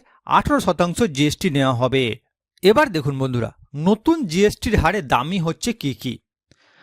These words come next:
বলা হয়েছে বিলাসবহুল গাড়ি, মোটরসাইকেল, প্রাইভেট জেট, রেসিং কারের ওপর চল্লিশ শতাংশ জিএসটি আরোপ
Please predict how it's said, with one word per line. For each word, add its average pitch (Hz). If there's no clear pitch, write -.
বলা 214
হয়েছে 285
বিলাসবহুল 220
গাড়ি, 170
মোটরসাইকেল, 170
প্রাইভেট 143
জেট, 196
রেসিং 208
কারের 175
ওপর 233
চল্লিশ 247
শতাংশ 180
জিএসটি 151
আরোপ 208